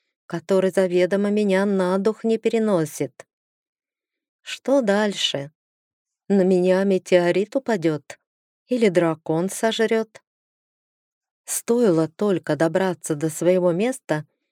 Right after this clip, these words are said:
как я тут же ощутила на себе — испепеляющий взгляд Дейры. Если бы могла, она бы и правда оставила от меня горстку пепла.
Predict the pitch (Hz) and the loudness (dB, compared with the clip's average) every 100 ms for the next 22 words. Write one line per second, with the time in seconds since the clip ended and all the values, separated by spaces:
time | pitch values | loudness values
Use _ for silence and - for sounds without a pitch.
0 | _ - 185 180 180 - 233 185 175 160 | _ -14 -6 -2 -2 -2 -8 -4 -4 -4
1 | - 190 - 240 220 196 190 - 190 190 | -2 -4 -2 -2 0 2 0 0 0 0
2 | 247 - _ - - - 208 202 214 214 | -2 -4 _ -10 -8 -6 -4 -2 -2 -2
3 | - 214 196 214 220 220 190 233 202 160 | -2 -4 -2 -2 0 -2 -2 2 4 4
4 | 151 190 - _ _ _ _ _ _ _ | 2 -4 -8 _ _ _ _ _ _ _
5 | _ _ _ _ - 180 214 214 175 151 | _ _ _ _ -6 -2 -2 -2 -2 0
6 | 170 165 156 165 185 220 - _ _ _ | 0 -2 -2 -2 -2 -4 -10 _ _ _
7 | _ _ - 196 185 185 208 233 - 185 | _ _ -4 0 0 0 -2 -4 -2 -2
8 | 180 208 202 208 190 - 180 170 160 160 | 0 0 0 -2 -4 -4 -2 0 0 0
9 | 160 170 180 208 247 - _ - 196 214 | -2 -2 -2 -2 -4 -8 _ -10 -4 -4
10 | 196 - - 233 - 160 151 143 139 | -4 -10 -8 -6 -2 -2 -2 -6 -6